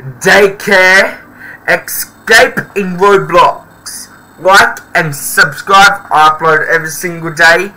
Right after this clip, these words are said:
Let's go escape this daycare. In the, I'm gonna do, I'm gonna do jump, I'm gonna jump through the bars from the middle. Right now,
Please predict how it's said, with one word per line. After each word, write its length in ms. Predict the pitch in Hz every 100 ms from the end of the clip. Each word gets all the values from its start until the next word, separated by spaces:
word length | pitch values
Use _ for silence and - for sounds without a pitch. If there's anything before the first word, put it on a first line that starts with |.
| - -
Let's 720 | 98 98 104 131 - - - -
go 360 | 170 139 120 -
escape 680 | 113 - - - 160 156 - - -
this 300 | 143 139 -
daycare. 760 | - 135 127 - 127 110 98 - - - - - - - - - - - - - - - - - _ -
In 140 | 151
the, 200 | 147 135 - _ - -
I'm 120 | 151
gonna 320 | 156 156 143
do, 320 | 156 165 175 - - - - - -
I'm 160 | 117 123
gonna 260 | 117 107 113
do 120 | 104 101
jump, 240 | 117 117 - - - - - - -
I'm 160 | 123
gonna 200 | 123 117 -
jump 300 | 123 123 -
through 140 | 113
the 80 | 110
bars 600 | 113 120 - - - - - - - - 104
from 180 | 107 120
the 60 | 135
middle. 340 | 165 440 - - - - -
Right 160 | 135 139
now, 380 | 143 127 117